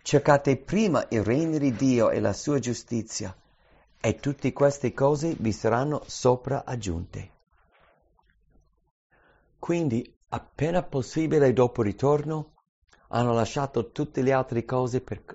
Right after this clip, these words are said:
ristabilire l'altare e iniziare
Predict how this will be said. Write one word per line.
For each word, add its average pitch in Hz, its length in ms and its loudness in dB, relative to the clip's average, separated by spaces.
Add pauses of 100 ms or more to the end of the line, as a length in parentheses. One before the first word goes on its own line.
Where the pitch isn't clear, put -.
(160)
ristabilire 117 1400 0
l'altare 123 720 0
e 107 100 -4
iniziare 107 580 -6